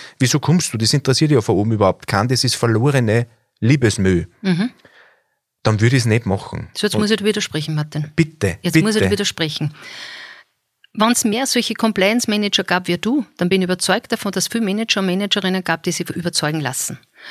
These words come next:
Speaker 2: Also, wenn du jetzt sagst, nur weil was schwierig ist, jetzt tue ich das nicht,
Speaker 1: Mhm.
Speaker 2: dann muss ich dir ehrlich sagen, das, dann brennt's nicht für deine Geschichte.
Speaker 1: Mhm.
Speaker 2: Jetzt muss ich dir da leider ein bisschen zurechtweisen,
Speaker 1: Du hast
Speaker 2: nachdem ich öde bin, darf ich
Speaker 1: völlig
Speaker 2: das?
Speaker 1: recht.
Speaker 2: Gerade die Manager, die das noch nicht heraus haben, worum es wirklich geht.
Speaker 1: Mhm.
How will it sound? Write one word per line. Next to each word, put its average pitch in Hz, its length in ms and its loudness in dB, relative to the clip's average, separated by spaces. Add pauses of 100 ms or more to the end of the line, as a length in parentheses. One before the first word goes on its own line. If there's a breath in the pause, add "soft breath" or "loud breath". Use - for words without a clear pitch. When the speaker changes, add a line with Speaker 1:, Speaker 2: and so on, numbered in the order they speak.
(160 loud breath)
Speaker 2:
Also, 202 280 2
wenn 196 120 2
du 247 160 2
jetzt 269 200 2
sagst, - 440 0
nur 226 160 2
weil 196 140 2
was 180 140 2
schwierig 247 440 0
ist, 151 280 0
jetzt 180 200 -2
tue 262 160 2
ich 277 40 4
das 202 160 0
nicht, 143 300 -4
Speaker 1:
Mhm. 120 320 -2
Speaker 2:
dann 185 160 2
muss 202 120 4
ich 240 60 0
dir 226 80 2
ehrlich 214 220 0
sagen, 202 260 -2
das, 196 300 -2
dann 196 160 2
brennt's 185 300 0
nicht 196 120 -2
für 196 120 0
deine 185 140 -2
Geschichte. 143 280 -2
Speaker 1:
Mhm. - 60 -2
Speaker 2:
Jetzt 120 160 0
muss 196 140 2
ich 202 80 0
dir 196 100 0
da 180 120 4
leider 151 340 2
ein - 60 -10
bisschen 220 240 -2
zurechtweisen, 180 440 0
Speaker 1:
Du 240 80 4
hast 226 60 2
Speaker 2:
nachdem 220 220 2
ich - 60 6
öde 208 180 6
bin, 165 180 4
darf 127 100 4
ich 147 60 2
Speaker 1:
völlig - 160 2
Speaker 2:
das? 95 120 -2
Speaker 1:
recht. - 400 -2 (160)
Speaker 2:
Gerade 220 320 2 (120)
die 208 280 4
Manager, 180 480 2
die 190 140 2
das - 200 2
noch 240 100 2
nicht 226 460 0
heraus 208 420 2 (120)
haben, 208 160 0
worum 214 220 0
es 208 180 -2
wirklich 254 440 0
geht. 226 300 2
Speaker 1:
Mhm. 127 140 -2